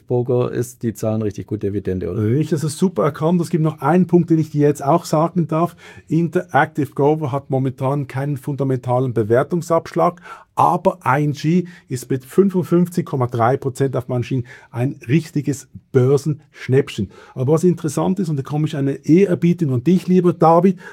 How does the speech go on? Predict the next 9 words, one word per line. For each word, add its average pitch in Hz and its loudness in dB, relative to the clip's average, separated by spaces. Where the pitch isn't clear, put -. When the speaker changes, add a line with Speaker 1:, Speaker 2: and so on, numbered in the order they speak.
Speaker 2:
das 127 -8
ist - -4
natürlich 131 -4
die 131 -8
Dividendengeschichte, 131 -2
die - -8
ist - -6
einfach 120 -6
phänomenal. 104 -4